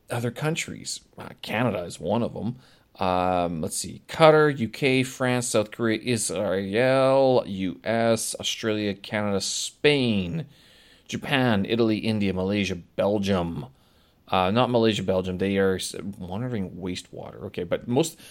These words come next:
so all of those countries are now restricting or requiring people to have negative nucleic acid testing certificates before boarding.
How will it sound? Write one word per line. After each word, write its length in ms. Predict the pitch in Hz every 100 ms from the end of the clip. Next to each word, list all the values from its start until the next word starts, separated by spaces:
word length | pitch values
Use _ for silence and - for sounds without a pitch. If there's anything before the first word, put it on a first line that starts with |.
| -
so 140 | 127
all 200 | 123 175
of 120 | 220
those 240 | 175 160 156
countries 640 | - 120 101 87 80 78 - - _ _ -
are 200 | 107 104
now 460 | 107 110 107 101 -
restricting 920 | 101 - - - 160 - 170 165 156
or 180 | - 110
requiring 1000 | 104 98 - 131 131 139 143 139 135 131 - - _ _ _
people 400 | - 123 - 120
to 240 | 117 - 104
have 680 | - 113 104 101 101 95 - -
negative 800 | 95 98 107 123 139 135 139 - _ _ _
nucleic 440 | - 98 120 117 117
acid 300 | 107 107 107
testing 300 | 110 101 107
certificates 540 | 107 104 95 92 95
before 340 | - 98 - 90
boarding. 800 | 90 - 139 160 151 92 -